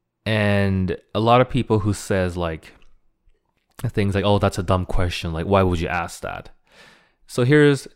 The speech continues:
my, you know, topic going to, you know, in, into all this. I find that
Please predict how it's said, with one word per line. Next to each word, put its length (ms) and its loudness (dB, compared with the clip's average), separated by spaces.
my, 760 -2
you 80 -10
know, 240 -12
topic 380 2
going 260 -2
to, 240 -10
you 80 -4
know, 140 0
in, 300 -4
into 280 0
all 140 -4
this. 340 -14
I 140 2
find 440 0
that 320 0